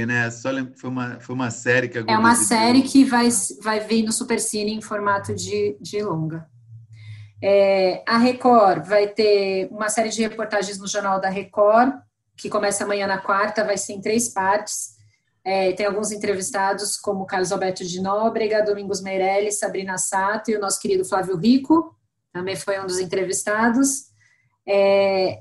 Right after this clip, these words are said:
Speaker 1: e o Jornal da Band também vai ter uma série em quatro partes, falando da, da, dos setenta anos da T V.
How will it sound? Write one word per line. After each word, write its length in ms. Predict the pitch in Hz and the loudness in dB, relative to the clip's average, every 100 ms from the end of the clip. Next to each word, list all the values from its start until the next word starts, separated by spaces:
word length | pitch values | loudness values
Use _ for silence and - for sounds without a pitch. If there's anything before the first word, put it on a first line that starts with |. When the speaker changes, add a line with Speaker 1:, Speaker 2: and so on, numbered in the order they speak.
| - | 0
Speaker 1:
e 140 | 240 | 4
o 40 | 247 | 6
Jornal 260 | 247 240 | 6 6
da 100 | 247 | 4
Band 220 | 233 233 233 - | 4 4 4 4
também 320 | 254 233 233 | 4 4 4
vai 120 | 226 | 2
ter 100 | 226 | 2
uma 200 | 226 233 | 2 2
série 500 | 233 214 196 202 214 214 | 2 0 2 0 -2 -4
em 160 | 208 202 | -8 -6
quatro 380 | 196 190 202 208 | -2 -2 -2 0
partes, 440 | 180 175 156 - | 2 0 -4 -8
falando 400 | 185 175 175 180 | -6 -4 -4 -6
da, 500 | 170 175 165 156 151 - _ - | -4 -2 -2 -2 -6 -10 _ -14
da, 500 | 170 165 156 147 143 - - _ _ _ _ _ _ _ _ - | -8 -4 -4 -6 -12 -20 -20 _ _ _ _ _ _ _ _ -10
dos 120 | 170 | -4
setenta 340 | 202 190 190 | -2 -2 -2
anos 220 | 185 180 180 | -2 -2 -4
da 100 | 180 | -6
T 160 | 190 | -4
V. 240 | 151 135 | -6 -8